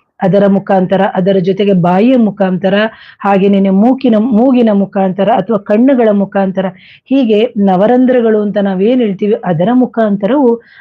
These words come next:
ಅದು ಹೋಗುತ್ತೆ, ಜೊತೆಗೆ ನಾಭಿಯ ಮುಖಾಂತರನೂ ಹೋಗುತ್ತೆ. ಒಂದು. ಎರಡನೇದಾಗಿ <clears throat> ಇಂತಹ ಒಂದು ನೆಗೆಟಿವ್ ಎನರ್ಜಿ ನಮ್ಮ ದೇಹವನ್ನ ಹೇಗೆ ಸೇರುತ್ತೆ ಅನ್ನೋದಕ್ಕೆ ನಾನು ನನ್ನ ವಿಡಿಯೋದಲ್ಲಿ ನೀವು ವೀಕ್ಷಣೆ ಮಾಡಿ. ಅಂದ್ರೆ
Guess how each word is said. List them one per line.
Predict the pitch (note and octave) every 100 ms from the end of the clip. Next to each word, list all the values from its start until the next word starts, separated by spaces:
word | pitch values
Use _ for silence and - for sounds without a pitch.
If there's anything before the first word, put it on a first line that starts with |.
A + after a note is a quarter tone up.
| -
ಅದು | F#3+ F#3+
ಹೋಗುತ್ತೆ, | F#3+ F#3 F#3+ A#3
ಜೊತೆಗೆ | G3 G3 G3+
ನಾಭಿಯ | F#3+ E3+ F#3+ G3+ A#3+
ಮುಖಾಂತರನೂ | A#3 G#3 G3+ G3 F#3+ F#3 A3+ B3 G#3+ - _
ಹೋಗುತ್ತೆ. | - G3+ F#3+ F#3+ G3 G3 A3 _ -
ಒಂದು. | G3+ G#3 F#3 F3+ -
ಎರಡನೇದಾಗಿ | F#3 B3 B3+ C4 A3 A#3+ B3+ B3 -
<clears throat> | - C#4 F#3+ F#3 - _ _ _ _ _ _ _ - - _ _
ಇಂತಹ | B3+ A#3+ C4 D4 D4+
ಒಂದು | B3 A#3+ B3
ನೆಗೆಟಿವ್ | A3 G3+ A#3+ C#4 C4+
ಎನರ್ಜಿ | A3 G#3+ G#3 A#3
ನಮ್ಮ | G#3 G3
ದೇಹವನ್ನ | F3+ G3+ A#3 A#3 G#3+
ಹೇಗೆ | G#3+ G3 G3 A3+
ಸೇರುತ್ತೆ | - G3 G3 - G3+
ಅನ್ನೋದಕ್ಕೆ | G#3+ G3 F#3+ B3 C4 G#3 G#3 - - -
ನಾನು | G3 G3
ನನ್ನ | G3 F#3+ F#3+ F#3
ವಿಡಿಯೋದಲ್ಲಿ | G3+ G#3+ G#3 G3 A#3 B3+
ನೀವು | G3 G3
ವೀಕ್ಷಣೆ | F#3 F#3+ - G3
ಮಾಡಿ. | F#3 F#3 E4
ಅಂದ್ರೆ | - B3 D4